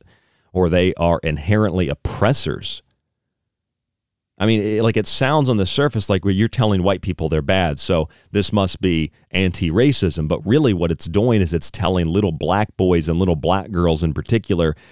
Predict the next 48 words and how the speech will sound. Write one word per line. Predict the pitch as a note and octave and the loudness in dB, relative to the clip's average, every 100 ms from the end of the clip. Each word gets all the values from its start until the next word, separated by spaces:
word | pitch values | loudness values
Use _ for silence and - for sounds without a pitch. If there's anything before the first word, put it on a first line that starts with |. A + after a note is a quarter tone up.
| - | -8
that | - E2 | -4 0
you | E2+ G#2+ A#2 | 4 4 4
are | F#2 F2 | 2 0
oppressed, | D#2 - - G2+ D2 - - - _ _ - | 0 -4 0 0 0 -6 -14 -20 _ _ -4
that | E2 | -2
you | D#2+ F#2 B2 | 2 4 4
need | A#2 G2 | 4 0
someone | - F#2+ F2+ D#2+ | 0 2 2 0
to | |
take | D2+ G#2 E2 - | 0 0 -2 -2
care | - F#2+ F#2 | 0 2 2
of | D2 | 0
you, | D2+ G1+ - _ _ | -2 -6 -10 _ _
that | - D#2 | -2 0
you | E2+ A2+ | 4 2
can't | - A2 G2 | 2 -2 0
take | - F#2 - | 0 -2 0
care | G#2 F#2 | 0 2
of | E2 | 0
yourself, | D#2+ D#2+ - E2+ E2+ | -2 -2 -2 -2 2
you | A2 | 0
can't | A2 A2 G2 - | 2 0 -2 -2
think | - G#2 F2 | -2 -4 -2
for | F#2 F2 | -2 0
yourself. | D#2+ D2+ - D2+ - - _ _ - | 0 -2 -2 -2 -4 -14 _ _ -4
And | A2 A#2+ | 0 2
yeah, | D3 | 2
white | G2 E2 A2 F2 | 2 2 2 0
people | G#2+ G2 F2+ D#2+ | 0 0 0 -2
are | |
bad, | D2 F2+ E2+ D2+ | 0 0 0 -2
but | E2 | -4
we're | D2+ F2+ G#2+ | 0 2 4
not | F#2 C2 | 2 0
bad. | D2+ D2 D2 | -2 -2 0
We're | F2+ G2+ | 2 2
here | E2+ D#2+ | 0 -2
to | D#2+ | -2
take | - D#2 - | -2 -4 -4
care | - F#2+ G2 | -2 2 2
of | D2+ | 0
you. | D2 - _ _ _ _ _ _ _ _ _ _ _ | -6 -8 _ _ _ _ _ _ _ _ _ _ _
That's | - - | -4 0
interesting. | F#3 G#3 A2 - F2 C#2+ - _ _ _ - | 2 4 2 0 -2 -2 -8 _ _ _ -8
It's | G2+ | 0
really | C3 G3 C#3+ | 4 4 4
interesting | G2 G2 - G2+ | 2 -2 -2 0
because | G2 - B2+ A2+ | 0 2 0 0